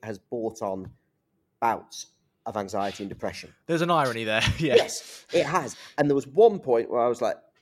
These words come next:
Speaker 1: "Going through these hoops is making me ill. I need to stop this. This is too much stress."
Speaker 2: It's a perpetual cycle, yeah, it's
Speaker 1: Yeah,
Speaker 2: awful.
Speaker 1: uh, lack of access to mental health professionals in this country is a huge issue, and it
Speaker 2: Mm.
Speaker 1: is costing lives.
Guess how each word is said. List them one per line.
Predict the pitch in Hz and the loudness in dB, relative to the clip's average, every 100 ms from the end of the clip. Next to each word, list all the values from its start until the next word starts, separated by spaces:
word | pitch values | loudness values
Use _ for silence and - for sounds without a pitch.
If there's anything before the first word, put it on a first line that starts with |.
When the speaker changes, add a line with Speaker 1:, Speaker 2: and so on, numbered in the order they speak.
| _ _ _ | _ _ _
Speaker 1:
"Going | 165 151 143 | 2 2 2
through | 147 143 | -4 -6
these | 131 123 117 | -6 -10 -6
hoops | 139 110 - | -4 -4 -8
is | 117 | -8
making | 117 113 113 | -4 -4 -6
me | 104 113 | -6 -2
ill. | 110 101 - | 0 -2 -4
I | |
need | 117 | -6
to | - | -8
stop | - 98 | -8 -6
this. | - 101 | -6 -8
This | 117 - | -10 -12
is | |
too | - 127 | -8 -6
much | 98 90 | -6 -8
stress." | - 107 104 - | -8 -8 -8 -14
Speaker 2:
It's | - | -16
a | |
perpetual | - 107 - 98 | -12 -10 -10 -12
cycle, | 101 98 95 95 92 | -10 -10 -10 -16 -20
yeah, | 104 92 | -16 -16
it's | 90 120 | -12 -6
Speaker 1:
Yeah, | - - | -6 -6
Speaker 2:
awful. | 120 | -6
Speaker 1:
uh, | 110 92 80 113 87 - | -4 -4 -8 -12 -14 -6
lack | 135 131 - | -6 -4 -4
of | 123 | -4
access | 120 - - 113 | -6 -8 -12 -12
to | - | -12
mental | 120 117 107 107 | -8 -6 -6 -10
health | 107 107 - | -8 -10 -12
professionals | 98 110 - 104 90 | -14 -12 -10 -12 -14
in | 98 92 | -12 -12
this | 92 | -12
country | - 87 - 87 87 _ _ _ _ _ _ _ _ _ _ | -14 -14 -14 -14 -16 _ _ _ _ _ _ _ _ _ _
is | 120 98 92 - - - _ _ _ _ _ _ - | -2 -2 -6 -12 -14 -16 _ _ _ _ _ _ -8
a | 113 | -8
huge | - - - 143 139 113 101 92 92 - | -8 -20 -12 -4 -2 -2 -6 -12 -14 -10
issue, | 110 92 - 92 87 87 _ _ - | -10 -10 -10 -12 -12 -16 _ _ -10
and | 104 | -8
it | 98 | -8
Speaker 2:
Mm. | |
Speaker 1:
is | 98 - - _ | -8 -10 -12 _
costing | - 113 - - 101 | -16 -10 -8 -8 -8
lives. | 95 92 90 87 - - - | -6 -6 -6 -8 -16 -14 -14